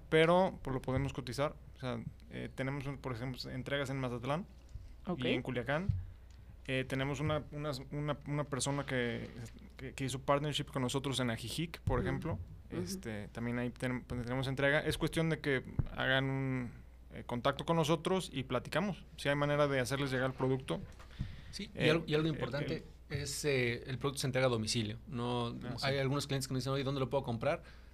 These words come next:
Speaker 4: Bueno, lo pueden comprar en la, en nuestra página de, de internet o en lo que son la, la plataforma que tenemos para hacer pedidos.
Speaker 3: Ujú.
Speaker 4: Y el, para mayor facilidad para los clientes,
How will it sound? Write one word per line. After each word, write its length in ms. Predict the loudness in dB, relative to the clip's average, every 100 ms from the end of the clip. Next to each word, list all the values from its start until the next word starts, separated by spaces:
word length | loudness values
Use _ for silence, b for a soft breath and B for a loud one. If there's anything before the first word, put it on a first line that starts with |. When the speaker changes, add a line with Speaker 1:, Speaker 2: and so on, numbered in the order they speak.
| -2
Speaker 4:
Bueno, 180 | 0 0
lo 60 |
pueden 140 | 0 0
comprar 340 | 4 4 4 -2
en 200 | 0 2
la, 200 | 0 2
en 120 | 2
nuestra 240 | 4 2
página 320 | 0 2 2 2
de, 180 | 0 0
de 80 |
internet 540 | -2 0 0 0 -2 -8 b b b
o 240 | 6 6
en 120 | 6 2
lo 120 | 0
que 80 | 0
son 220 | 2 4
la, 120 | 2
la 120 | 0
plataforma 380 | -2 -4 0 -2
que 60 | -2
tenemos 200 | -4 0
para 120 | 0
hacer 160 | 0 0
pedidos. 440 | 0 0 0 -4 b b
Speaker 3:
Ujú. 120 | -6 0
Speaker 4:
Y 240 | 4 4
el, 440 | 4 4 0 -2 -6 -2
para 160 | 0 4
mayor 240 | 4 4
facilidad 340 | 2 0 0 2
para 100 | 0
los 100 | 0
clientes, 500 | -2 -2 -4 -4